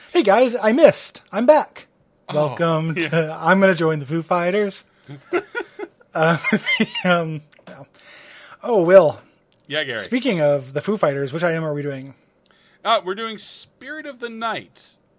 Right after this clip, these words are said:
Speaker 1: Mm-hmm.
Speaker 2: Is that, how is that the Foo Fighters, Gary?
Speaker 1: Uh, they're dark princes.
Speaker 2: That's true, and they do last ever long. Oh,
Speaker 1: Mm-hmm.
Speaker 2: and, and Gary, they teach you how to fly.
Speaker 1: They do teach you, <laughs> they do teach you how to fly. And, uh, you know,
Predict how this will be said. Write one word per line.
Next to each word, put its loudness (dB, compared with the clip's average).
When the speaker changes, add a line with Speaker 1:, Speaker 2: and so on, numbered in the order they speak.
Speaker 1:
Mm-hmm. -6
Speaker 2:
Is -20
that, -14
how -20
is -20
that -20
the -20
Foo -20
Fighters, -20
Gary? -18
Speaker 1:
Uh, -6
they're 2
dark -4
princes. -8
Speaker 2:
That's -8
true, -12
and -14
they -8
do -12
last -8
ever -16
long. -16
Oh, 0
Speaker 1:
Mm-hmm. 0
Speaker 2:
and, -2
and -10
Gary, -12
they -14
teach -18
you -16
how -12
to -14
fly. -12
Speaker 1:
They -2
do -2
teach -8
you, 0
<laughs> -10
they -4
do -6
teach -10
you -8
how -8
to -2
fly. -8
And, -4
uh, -6
you -10
know, -6